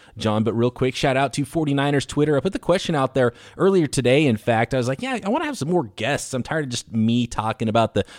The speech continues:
the draft class." I feel like most people know kinda how I feel about 'em, and I am gonna break down and give more of my thoughts on the draft class and do some, you know, more film work and, and my more in-depth scouting reports on all of the forty-niners prospects. I've done a few already, but I like having some other voice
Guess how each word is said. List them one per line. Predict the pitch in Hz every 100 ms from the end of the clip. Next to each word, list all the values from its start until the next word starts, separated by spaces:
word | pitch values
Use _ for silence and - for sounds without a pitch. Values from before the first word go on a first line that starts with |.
| -
the | 101
draft | 117 117 -
class." | 117 117
I | 113
feel | 117
like | 117 -
most | 117 120
people | - 110
know | 107 113
kinda | 104 117 104
how | 113
I |
feel | 98 120
about | 113 117 117
'em, | 113
and |
I | 104
am | 110 113
gonna | 110
break | 101 107 -
down | 107 104 - - -
and | 101
give | 110
more | 104 117
of | 110
my | 113 113
thoughts | - 113 -
on | 113
the | 104
draft | 107 110
class | - 104 107
and | 110
do | 101 104
some, | - 101 95
you | 107
know, | 101
more | 101 110
film | - 113 107
work | 104 110
and, | 113 92 - - -
and | 110
my | 110 107 107 -
more | 131 120
in-depth | 127 123 123
scouting | - 139 127
reports | 117 - 120 113
on | 113
all | 117 113
of | 104
the | -
forty-niners | 131 113 107 101
prospects. | - 123 123 - 107 107
I've | 113
done | 110
a | 101
few | - 113 82
already, | 104 95 92 90
but | 110 110 113
I | 135 180
like | 247
having | - 190
some | 143 143
other | 143
voice | 120 120 123 -